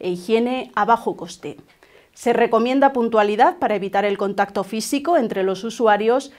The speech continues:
y poder atender a todas las familias. Siguiendo las medidas sanitarias, solo se admiten dos personas por unidad familiar dentro del local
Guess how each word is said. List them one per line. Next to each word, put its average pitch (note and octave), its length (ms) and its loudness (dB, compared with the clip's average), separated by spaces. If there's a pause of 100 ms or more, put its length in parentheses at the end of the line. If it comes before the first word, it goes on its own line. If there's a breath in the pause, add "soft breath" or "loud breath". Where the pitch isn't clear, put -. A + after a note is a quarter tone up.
(120)
y A3 120 -6
poder G#3 400 2
atender A#3 440 2
a F#3+ 160 0
todas B3 460 0
las G3 260 -4
familias. F#3 800 -4 (640)
Siguiendo B3 460 2
las B3 180 6
medidas A#3+ 400 0
sanitarias, B3+ 840 2
solo G#3 320 -4
se G#3+ 140 -2
admiten A3 500 0
dos G#3 180 -4
personas A3 500 -4
por G#3 160 -6
unidad F3+ 320 -4
familiar G#3+ 600 0
dentro F#3 360 -6
del G3 160 -2
local A3+ 460 0